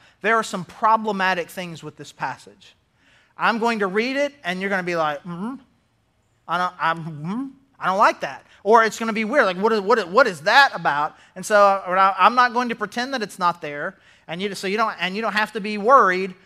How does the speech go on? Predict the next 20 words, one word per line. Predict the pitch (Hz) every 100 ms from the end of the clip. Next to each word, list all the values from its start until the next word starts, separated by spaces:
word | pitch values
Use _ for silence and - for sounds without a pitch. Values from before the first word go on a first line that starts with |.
| _ _ -
that | 185 180
there's | 190
something | 226 214 196
wrong | 196 226 247
with | 185 170
you, | 170 160 160 165
as | 160
if | 185 -
I'm | 180 185
reading, | 220 190 175
you | 170
think, | 170 165 160 _ _ _ 196
"I | 165
don't | 170 165
know | 165
that | 156
I | 147
like | 139 -
that," | - - _ -
okay? | 175 214